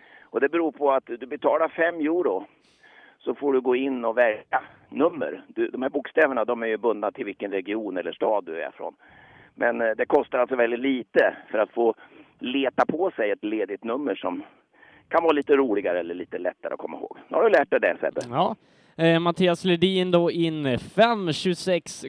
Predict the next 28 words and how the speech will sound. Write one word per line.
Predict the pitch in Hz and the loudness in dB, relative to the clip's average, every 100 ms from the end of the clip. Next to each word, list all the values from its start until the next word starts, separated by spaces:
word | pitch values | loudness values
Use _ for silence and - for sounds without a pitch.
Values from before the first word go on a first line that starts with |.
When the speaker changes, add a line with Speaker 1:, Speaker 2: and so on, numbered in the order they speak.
| - | -4
Speaker 2:
komma | 175 170 165 156 151 113 - | -2 0 0 -4 -4 -8 -10
tre. | - 135 127 160 233 190 127 113 104 - _ _ - - - | -4 -2 2 2 2 0 -2 -4 -8 -16 _ _ -20 -16 -2
Eh, | 143 143 143 139 | 2 2 2 0
det | 135 147 | 0 0
är, | - 170 185 160 | 0 0 2 2
eh, | 143 143 120 82 - - | 2 -2 -4 -12 -16 -4
tre | 156 196 190 143 - | -2 0 -2 -4 -6
komma | - 170 | -4 -4
en | 170 170 160 | -2 -4 -4
sekunder | - 160 156 139 156 143 | -8 -2 -2 0 0 0
snabbare | - - 160 135 120 143 151 151 127 - | -4 -2 -2 -2 0 2 4 4 2 -4
än | 147 147 139 135 | -2 -2 -4 -4
Emil | 139 131 127 | -4 -2 -2
Bergqvist, | 135 131 117 127 120 | 0 0 -2 -6 -6
vilket | 127 123 - 131 | -6 -6 -4 -4
innebär | 180 190 180 175 - | -2 -2 2 0 0
att | - 170 - - | -6 -8 -10 -10
Mattias | 165 160 165 151 | -8 0 0 2
Ledin | 160 147 143 131 117 | -2 2 2 0 -6
snabbaste | - 185 202 165 147 165 - 165 151 | -10 -2 0 0 0 -2 -2 -2 0
R | 143 139 | 0 -4
två-bil | 127 135 117 123 120 | -4 -6 -2 -2 -2
i | |
tävlingen. | 117 117 104 101 92 - - - _ _ _ _ - - | -2 -6 -6 -14 -20 -20 -20 -20 _ _ _ _ -20 -20
Speaker 1:
Jag | - 143 | -2 4
kan | 165 175 | 6 6
säga | 208 185 | 6 8
det | 190 | 8